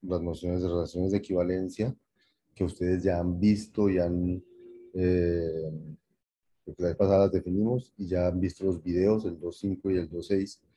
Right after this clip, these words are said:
sobre relaciones de equivalencia. Entonces, hoy es más bien hacer ejercicios sobre relaciones de equivalencia y ver las relaciones de orden y hacer ejercicios sobre relaciones de orden.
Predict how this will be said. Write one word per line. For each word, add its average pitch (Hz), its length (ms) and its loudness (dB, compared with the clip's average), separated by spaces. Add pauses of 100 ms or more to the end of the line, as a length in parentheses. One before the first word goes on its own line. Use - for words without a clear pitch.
(420)
sobre 80 320 -4
relaciones 87 440 0
de 98 60 4
equivalencia. 110 760 0 (680)
Entonces, 92 460 -2
hoy 98 220 6
es 95 80 4
más 95 180 4
bien 95 140 4
hacer 95 180 0
ejercicios 104 560 -2
sobre 95 200 0
relaciones 82 360 0
de 98 80 2
equivalencia 90 680 -2 (920)
y 117 400 2 (180)
ver 101 440 4
las 104 120 4
relaciones 98 460 0
de 101 80 2
orden 92 320 -4
y 98 60 -8
hacer 87 180 -12
ejercicios 101 720 -6
sobre 82 220 -14
relaciones 85 420 -10
de 92 80 -4
orden. 78 320 -8